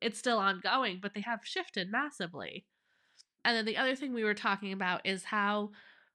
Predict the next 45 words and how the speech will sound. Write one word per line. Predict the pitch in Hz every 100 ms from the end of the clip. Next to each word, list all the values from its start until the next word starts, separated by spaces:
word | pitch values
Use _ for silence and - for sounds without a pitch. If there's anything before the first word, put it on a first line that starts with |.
| _ _
we've | 254 254
kind | 277 311
of | 302
also | 254 277 277
worked | 233 269 277 -
our | 269
way | 240 277 330 220
through | - 262 339 220 202 214 233 _ _ _ _
pretty | - 415 508 480
much | 415 285 -
all | 262 302 269
the | 233
cards. | - 277 214 180 170 - - - -
There's | - 247 247
been | 269 277
a |
few | 269 269 277
that | 254 220
haven't | - 220 226 208
come | 226
up | 214 214
on | 208
the | 208
podcast, | 214 196 - 170 170 175 - -
but | 185 170 - _ - - _ -
for | 226
the | 233
most | 330 440 -
part, | 202 175 170 - _ _ _
we've | 220 220
talked | - 262 285 247
about | 208 180 170 - _ _ _ _ _
our, | 220 220 214 - _
you | 247
can | 254 254
hear, | 254 294
you | 262 277
can | 294
go | 294
back | 311 302
to | 277
any | 254
episode | 220 214 202 214 202
and, | 196 196
like, | 190 165